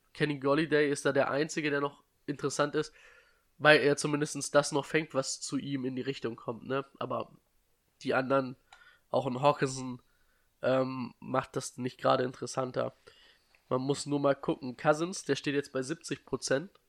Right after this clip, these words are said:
von seinen Pässen, die er angebracht hat, auf der Gegenseite und hatte gegen Green Bay ein richtig schlechtes Spiel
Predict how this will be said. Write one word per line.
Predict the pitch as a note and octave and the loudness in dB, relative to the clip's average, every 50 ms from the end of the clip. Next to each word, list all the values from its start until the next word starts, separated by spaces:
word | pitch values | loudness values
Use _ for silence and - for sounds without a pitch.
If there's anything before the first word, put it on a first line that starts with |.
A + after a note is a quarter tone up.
| _ _ | _ _
von | - - C3+ C3 | -4 -4 0 2
seinen | B2 C3+ C3 C3 B2+ B2 A#2+ B2+ B2+ - _ - | 4 4 4 4 2 -2 -8 -14 -16 -20 _ -4
Pässen, | - D3+ C#3 - - C#3 | -4 -2 -2 -2 -6 -2
die | B2+ B2+ | 2 4
er | B2+ B2 | 4 4
angebracht | B2+ B2+ C3 B2+ B2 B2+ C3+ - - | 4 2 -2 0 0 0 0 0 -2
hat, | E3 D#3+ - - | -4 -4 -2 -4
auf | - - | -4 -2
der | - C3 | -2 -2
Gegenseite | B2 C3 B2+ C3+ B2 B2 B2 C3 - - D3+ - _ - - - - - - _ _ | -2 -2 -4 -2 0 0 0 0 -2 -6 -10 -10 _ -20 -20 -20 -20 -20 -20 _ _
und | C3+ C3 E3+ | -4 -4 -2
hatte | D3+ C#3 C#3 | -2 -2 -2
gegen | C3+ C#3+ D3 C#3 | -2 -2 -2 -4
Green | A#2+ - C#3+ D#3+ F3+ E3 | -6 -8 -8 -8 -6 -2
Bay | C#3+ C#3+ C#3 | 0 2 2
ein | C3 | 2
richtig | C3 D3+ - - C#3+ C3+ | 0 -2 -4 -4 -6 -6
schlechtes | - - C#3+ C3+ - - C3+ - | 0 2 0 0 0 -2 -6 -6
Spiel | - - - C#3 C#3+ D3 D3+ D#3 D#3 | -6 -8 -6 -2 0 2 2 2 0